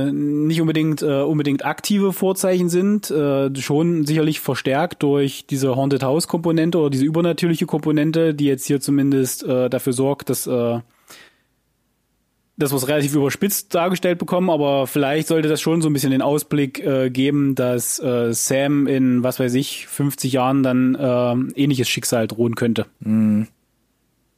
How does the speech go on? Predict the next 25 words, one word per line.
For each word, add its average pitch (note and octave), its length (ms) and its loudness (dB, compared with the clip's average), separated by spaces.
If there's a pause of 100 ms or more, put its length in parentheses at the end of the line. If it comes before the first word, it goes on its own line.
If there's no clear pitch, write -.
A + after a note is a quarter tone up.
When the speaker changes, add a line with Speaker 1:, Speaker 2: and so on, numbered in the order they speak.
(360)
Speaker 2:
Und B2+ 100 -4
was A2+ 220 4
Speaker 1:
Äh, A2+ 200 2 (360)
Speaker 2:
ich, C#3+ 100 0
ja. B2 220 2
Speaker 1:
verstärkt C#3+ 440 0
vielleicht, D3 360 0
sorry, C3 300 2
verstär-, C3 340 0
vielleicht, C3+ 300 0
verstärkt D3 320 -2
vielleicht C#3+ 340 0
auch C3+ 160 0
dadurch, C3+ 320 0
dass C3 240 0
eben B2 240 2
sie, A#2 280 2
ähm, A2 500 -2
wie A#2 140 -2
wir B2+ 140 2
zumindest B2 240 0
mitbekommen B2+ 360 -2
haben, A2+ 360 0
vielleicht A2+ 300 -2
gerade A2+ 460 0